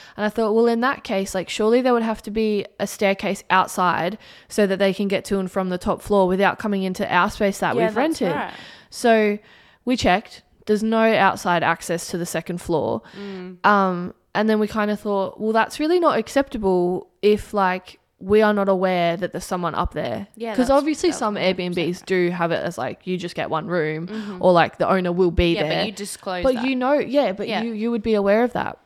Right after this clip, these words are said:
Speaker 1: Um, and we kinda just thought, "Okay, well, if there is somebody up there, we've been out all day and night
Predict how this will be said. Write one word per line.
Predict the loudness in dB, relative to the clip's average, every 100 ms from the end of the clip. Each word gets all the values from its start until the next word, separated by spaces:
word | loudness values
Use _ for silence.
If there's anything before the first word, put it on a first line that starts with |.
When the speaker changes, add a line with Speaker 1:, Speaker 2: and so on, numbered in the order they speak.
| _ 2
Speaker 1:
Um, | 2 2 -2 -8 -14 -20 -20 _ _
and | 0 2
we | 2
kinda | 2 0 2
just | 0 -2 0
thought, | 0 0 -2
"Okay, | -4 -2
well, | 0 0
if | -2
there | 0 0
is | 0
somebody | -2 -2 -2 -2
up | -2
there, | -2 0 0 -2 -6 -20 -20 -20 -20 _ _
we've | -2 -2 0
been | -2 0
out | 2 0 0
all | 2 4 4
day | 4 4
and | 2
night | 0 0 -2 -4